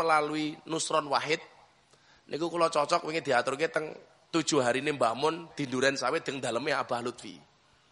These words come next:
Mbah Mun niku pesen untuk kita orang-orang N U, untuk aktivis-aktivis N U, untuk orang-orang Indonesia melalui Nusron Wahid. Dia mengatakan apa?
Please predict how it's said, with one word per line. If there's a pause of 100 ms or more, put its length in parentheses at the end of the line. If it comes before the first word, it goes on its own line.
(1120)
Mbah
Mun (240)
niku
pesen (320)
untuk
kita
orang-orang
N
U, (240)
untuk
aktivis-aktivis
N
U, (440)
untuk
orang-orang
Indonesia
melalui
Nusron
Wahid. (520)
Dia
mengatakan
apa?